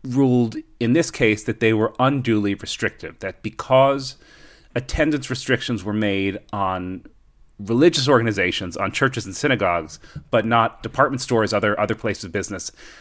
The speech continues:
that it, it singled out religion in a way that the First Amendment does not allow. The case was five four. Uh, Chief Justice Roberts joined the court's three liberals, and Justice Barrett issued what turned out to be the deciding vote.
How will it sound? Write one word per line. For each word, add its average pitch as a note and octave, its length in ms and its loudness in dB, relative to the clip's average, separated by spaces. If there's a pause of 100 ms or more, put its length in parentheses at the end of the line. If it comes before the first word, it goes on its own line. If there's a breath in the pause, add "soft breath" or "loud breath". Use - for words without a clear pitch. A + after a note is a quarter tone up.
(140 loud breath)
that A2 180 6
it, G#2+ 220 -2
it A#2 160 -4
singled D3 340 0
out A#2+ 160 4
religion G#2+ 360 -4
in G#2 160 -6
a G#2 60 -2
way G2 260 -2
that F#2 160 -14
the F#2+ 40 -16
First - 400 -6
Amendment F#2 440 -10
does G2+ 260 -2
not F2+ 420 -6
allow. E2+ 460 -4 (440 soft breath)
The G2 80 -12
case - 460 -6
was F#2+ 280 -2
five G#2+ 440 2
four. A#2+ 600 -2 (140)
Uh, F#2 140 -6
Chief A2+ 220 -4
Justice G#2 360 -6
Roberts G#2+ 400 0
joined F#2+ 400 -6
the - 60 -12
court's - 360 -6
three A#2 240 -4
liberals, G2+ 520 -4 (560 loud breath)
and F#2+ 340 -4
Justice A2 320 -4
Barrett G#2 400 4 (240)
issued G2 340 -2
what - 300 0 (160)
turned B2 240 -2
out B2+ 180 2
to A2 60 -18
be G2+ 160 0
the G2 80 -6
deciding G2 480 0
vote. F#2 400 -6